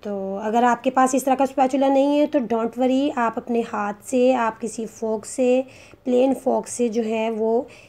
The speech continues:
इनको प्रेस कर सकते हैं, इन कपकेक्स को। इन कप्स केक डालने का मकसद ये था कि इससे जो है ये हमारा डिज़र्ट जो है ये,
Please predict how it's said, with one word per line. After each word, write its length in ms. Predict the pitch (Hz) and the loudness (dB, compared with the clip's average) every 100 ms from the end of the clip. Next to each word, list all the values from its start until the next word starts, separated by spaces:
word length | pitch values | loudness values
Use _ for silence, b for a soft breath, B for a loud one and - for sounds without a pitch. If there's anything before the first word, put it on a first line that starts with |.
| B 240 | B -4
इनको 320 | 220 - 226 | -4 -4 -6
प्रेस 400 | 226 262 269 269 | -4 0 0 0
कर 120 | 247 | -4
सकते 400 | - 220 - 226 | -4 -10 -8 -8
हैं, 280 | 220 220 226 | -6 -4 -2
इन 120 | 226 | -2
कपकेक्स 680 | 220 214 208 - 214 202 - | -2 -6 -8 -8 -6 -6 -8
को। 320 | - 247 302 - _ _ _ _ _ _ _ - b b b b | 0 2 2 -4 _ _ _ _ _ _ _ -20 b b b b
इन 100 | 302 | -2
कप्स 340 | 302 294 294 - | 4 4 4 0
केक 240 | 294 302 | 0 2
डालने 300 | 277 254 254 | 2 2 2
का 100 | 269 | 2
मकसद 280 | 277 262 269 | 0 0 -2
ये 160 | 233 277 | 2 2
था 140 | 285 | 2
कि 120 | 285 302 | -2 -2
इससे 300 | 262 - 262 | -4 0 2
जो 140 | 240 254 | 4 4
है 80 | |
ये 240 | 254 254 269 | 4 4 2
हमारा 320 | 262 233 220 | 2 0 -2
डिज़र्ट 380 | 208 214 226 220 | -2 -2 -2 -4
जो 160 | 226 | -2
है 220 | 240 226 233 | -2 0 0
ये, 360 | 220 240 294 | 0 0 0